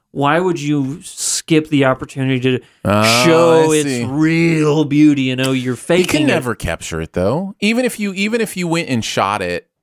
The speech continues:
Speaker 2: the real thing.
Speaker 1: You think so?
Speaker 2: I kn-, I mean, I know. So, I'm, I'm thinking of the places like that that I've been, like,
Speaker 1: Yeah.
Speaker 2: um, uh, Diamond Head and on Hawaii.
Speaker 1: Oh, yeah.
Speaker 2: Like, when we were there, it was like,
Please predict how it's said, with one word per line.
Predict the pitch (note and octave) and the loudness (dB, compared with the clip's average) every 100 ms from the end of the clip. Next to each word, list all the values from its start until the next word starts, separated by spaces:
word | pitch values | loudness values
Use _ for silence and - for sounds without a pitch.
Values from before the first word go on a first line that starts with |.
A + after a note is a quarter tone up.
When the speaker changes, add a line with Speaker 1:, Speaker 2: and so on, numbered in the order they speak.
| _ - | _ -6
Speaker 2:
the | G#2 | -4
real | G#2 A2 G2 | 0 0 -2
thing. | - A2+ F#2+ | -4 -2 0
Speaker 1:
You | C#3 | 2
think | D#3 C3 | 2 0
so? | - C3 - - - - | -2 -6 -8 -14 -20 -4
Speaker 2:
I | E3+ A3 | 0 0
kn-, | F#3+ | 0
I | D#3+ | -2
mean, | E3 F3 | -2 -2
I | D#3 | -2
know. | C#3 F3+ | -2 -4
So, | G#2+ | -2
I'm, | C#3+ D#3 | -2 -2
I'm | D3+ D#3 | -4 -4
thinking | G#3 F#3 E3 | -6 -4 -4
of | B2+ | -4
the | A#2 | -6
places | - B2 - G#2 | -2 -2 -2 -4
like | G2+ - | -4 -2
that | G2 - | -4 -2
that | E2+ | -2
I've | D#2+ G#2+ B2+ | -2 -2 -2
been, | B2+ B2 A#2+ | -2 -2 -2
like, | A2+ D3 C3 A2+ | 0 2 2 0
Speaker 1:
Yeah. | F#2+ | -2
Speaker 2:
um, | F2+ E2+ E2 E2+ F#2+ _ G#2 | -4 -6 -8 -12 _ _ -4
uh, | F2 | -4
Diamond | E2+ G2+ G#2 G#2 | -2 -2 0 -2
Head | G#2+ G2+ | -2 -2
and | F#2+ | -4
on | D#2+ F2+ | -4 -4
Hawaii. | F2 F2 F2 F#2 D3 E3+ - | -4 -4 -4 -4 -4 -4 -2
Speaker 1:
Oh, | C3+ B2+ | 0 0
yeah. | B2 C3 _ _ - | -2 -6 _ _ -4
Speaker 2:
Like, | A#2+ B2 - - | -2 -2 -4 -8
when | B2 B2+ B2 | -2 0 0
we | D3+ | 0
were | F#3+ C3 | 0 -2
there, | G2 B2 D3 G2+ F#2+ | -2 -2 0 -2 -4
it | G#2 | -4
was | G2+ | -4
like, | G2+ F#2+ - | -2 -4 -6